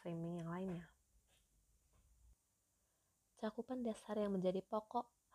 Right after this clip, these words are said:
pengaturan regulasi dalam sektor eksebisi antara lain mengenai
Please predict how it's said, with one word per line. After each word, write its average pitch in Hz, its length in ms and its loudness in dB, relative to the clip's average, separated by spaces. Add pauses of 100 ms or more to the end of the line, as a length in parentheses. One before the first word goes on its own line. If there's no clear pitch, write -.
(600)
pengaturan 185 560 -2
regulasi 175 560 0
dalam 175 320 0
sektor - 400 -8
eksebisi 170 640 -2
antara 170 400 -2
lain 202 240 0
mengenai 170 500 0